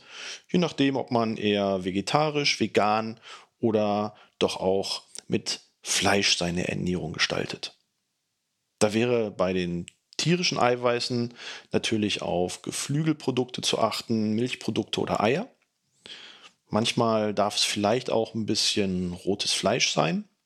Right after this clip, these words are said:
Und wenn ich mein Eiweiß eher aus den pflanzlichen Produkten ziehen möchte,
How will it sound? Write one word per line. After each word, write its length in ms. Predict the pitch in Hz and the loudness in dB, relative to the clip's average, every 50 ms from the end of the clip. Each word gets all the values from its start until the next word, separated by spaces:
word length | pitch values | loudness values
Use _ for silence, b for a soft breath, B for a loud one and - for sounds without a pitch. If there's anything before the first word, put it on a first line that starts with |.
| _ B B B B B B B B B B _ | _ B B B B B B B B B B _
Und 500 | - 110 110 107 107 107 110 107 - - | 2 2 2 2 2 0 0 -2 -2 0
wenn 140 | 104 101 107 | 0 2 2
ich 140 | 101 - - | 0 0 0
mein 260 | 101 104 101 98 - | 0 0 0 0 0
Eiweiß 760 | - 104 107 123 123 127 127 123 123 127 120 - - - - - | 2 2 4 2 2 2 2 2 2 0 0 -2 -4 -4 -2 0
eher 460 | - 123 120 117 110 107 104 92 - | 2 2 4 2 2 0 0 -2 -2
aus 240 | 90 92 95 92 - | -2 -2 -2 -2 0
den 320 | - 95 90 87 87 87 | 0 0 0 0 -2 -2
pflanzlichen 640 | - - - 87 110 151 170 - - 170 - - 165 | -4 -2 -2 0 0 0 2 0 2 0 0 0 -2
Produkten 480 | 151 - - 143 139 143 135 - - - | -2 -2 -2 -2 -2 -2 -4 -6 -4 -2
ziehen 300 | - - - 127 123 120 | -2 0 0 0 -2 0
möchte, 420 | 117 117 113 - - 120 113 113 | 0 0 0 2 2 0 0 -2